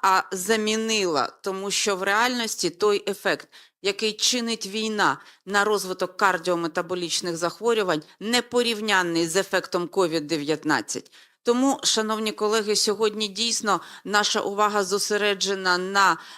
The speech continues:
е, за-, кардіометаболічних захворюваннях з точки зору розвитку їх жахливих наслідків у вигляді інфарктів, інсультів, серцевої недостатності та хронічної хвороби нирок.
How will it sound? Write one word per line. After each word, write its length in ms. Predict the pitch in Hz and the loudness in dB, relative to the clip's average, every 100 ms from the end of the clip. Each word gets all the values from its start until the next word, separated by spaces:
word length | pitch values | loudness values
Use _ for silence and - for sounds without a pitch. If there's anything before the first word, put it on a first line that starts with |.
| - | 0
е, 260 | 190 190 180 95 175 156 - _ - | 4 4 2 -2 -12 -18 -20 _ -6
за-, 280 | 180 226 - - - 185 | 2 2 0 -8 -6 -2
кардіометаболічних 1200 | 226 226 180 214 202 202 185 208 214 - 208 180 | 4 2 4 2 4 0 2 2 2 0 -2 -2
захворюваннях 960 | 170 175 196 240 247 214 190 175 160 - _ | -2 -4 0 2 4 2 2 2 -2 -4 _
з 260 | - - - | -4 -4 -2
точки 480 | 240 226 - 233 | -2 0 0 0
зору 420 | 208 226 220 214 - | 2 2 4 2 0
розвитку 720 | 220 226 214 202 202 202 202 - | 2 2 2 2 -2 0 -2 -2
їх 500 | 180 190 190 202 - _ _ - | -6 -2 2 0 0 _ _ -4
жахливих 640 | 185 214 214 202 175 - | 0 0 2 2 2 0
наслідків 680 | 180 190 214 208 196 - 170 | 2 2 2 -2 -4 -2 -2
у 60 | 165 | 0
вигляді 600 | 180 180 170 180 160 175 | 0 -2 0 -2 -2 -4
інфарктів, 640 | 175 165 208 214 - 175 | -4 0 0 2 -2 -2
інсультів, 540 | 160 156 202 208 196 170 | -2 -2 -2 -2 -2 -4
серцевої 500 | 175 156 175 165 165 | -4 -2 0 2 0
недостатності 800 | 165 165 - 185 185 196 - | 0 -2 2 0 0 -4 -4
та 160 | 180 151 | 0 0
хронічної 600 | - 175 165 147 - 151 | 0 -4 -4 -4 -2 -4
хвороби 420 | - 143 135 131 | -2 -2 -2 -2
нирок. 380 | 135 139 139 - | -2 -2 -4 -8